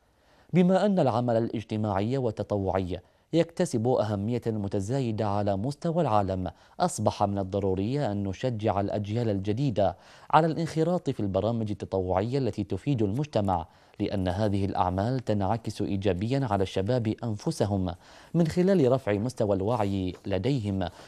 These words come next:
ويسهم في تعزيز انتمائهم ومشاركتهم في المجتمع، ويتيح لهم الفرصة للتعبير عن آرائهم وأفكارهم في القضايا العامة."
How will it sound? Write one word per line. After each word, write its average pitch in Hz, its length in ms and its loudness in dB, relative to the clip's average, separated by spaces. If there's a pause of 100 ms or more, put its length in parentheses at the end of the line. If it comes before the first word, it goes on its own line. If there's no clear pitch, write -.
(120)
ويسهم 98 560 0
في 104 140 -2
تعزيز 95 480 2
انتمائهم 104 720 -2
ومشاركتهم 104 880 -2
في 95 100 -4
المجتمع، 98 640 0 (360)
ويتيح 160 420 2
لهم 113 440 0
الفرصة 110 560 -2
للتعبير 101 680 0
عن 101 240 2
آرائهم 104 640 -2 (100)
وأفكارهم 101 840 0
في 101 100 -4
القضايا 95 540 0
العامة." 90 600 -4